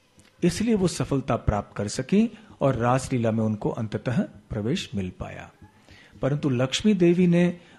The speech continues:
गोपियों के पद चिन्हों में चलने से इनकार कर दिया, इसलिए उनको प्रवेश नहीं मिला।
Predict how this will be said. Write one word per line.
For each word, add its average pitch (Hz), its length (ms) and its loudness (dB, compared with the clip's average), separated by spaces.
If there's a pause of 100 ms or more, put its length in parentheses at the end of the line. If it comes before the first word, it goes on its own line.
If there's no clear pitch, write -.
गोपियों 135 560 4
के 202 100 0
पद 139 260 0
चिन्हों 139 360 -2
में 135 160 -2
चलने 127 420 -2
से 185 400 -2 (220)
इनकार 107 400 -2
कर 98 200 -6
दिया, 98 360 -8 (400)
इसलिए 165 340 0
उनको 127 440 -2 (840)
प्रवेश 110 500 -2 (240)
नहीं 98 200 -4
मिला। 92 340 -6